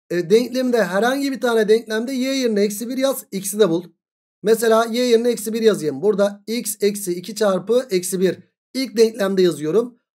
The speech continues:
Artı dört eşit sıfır olduğundan dolayı burası artı iki, burası artı altı yaptı. X'i de kaç bulduk? Eksi altı mı bulduk? Evet. X böylelikle eksi altı çıktı. Yani bizim kesim noktası x virgül y noktası ne çıktı arkadaşlar?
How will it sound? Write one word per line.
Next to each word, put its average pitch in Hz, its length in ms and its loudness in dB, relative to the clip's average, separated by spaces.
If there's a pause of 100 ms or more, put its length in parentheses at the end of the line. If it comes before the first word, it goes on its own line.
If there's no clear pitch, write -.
(120)
Artı 202 360 0
dört 190 340 -2
eşit 180 200 -8
sıfır 190 320 -6
olduğundan 202 680 0
dolayı 254 440 4 (380)
burası 220 360 2
artı 208 300 2
iki, 240 320 -6 (100)
burası 220 360 0
artı 208 260 2
altı 190 220 0
yaptı. 240 480 -4 (300)
X'i 214 260 -6
de 233 100 2
kaç 247 240 -4
bulduk? 214 260 -4 (120)
Eksi 202 280 0
altı 226 220 0
mı 247 120 -4
bulduk? 247 380 -6 (140)
Evet. 175 300 0 (560)
X 233 240 -4
böylelikle 254 500 0
eksi 214 460 0
altı 196 260 0
çıktı. 131 360 -12
Yani 196 380 0
bizim 226 240 -4
kesim 233 260 -4
noktası 208 480 -4
x 214 240 -8
virgül 208 240 -2
y 226 200 4
noktası 208 420 -2
ne 247 100 -6
çıktı - 220 -6
arkadaşlar? 185 540 -2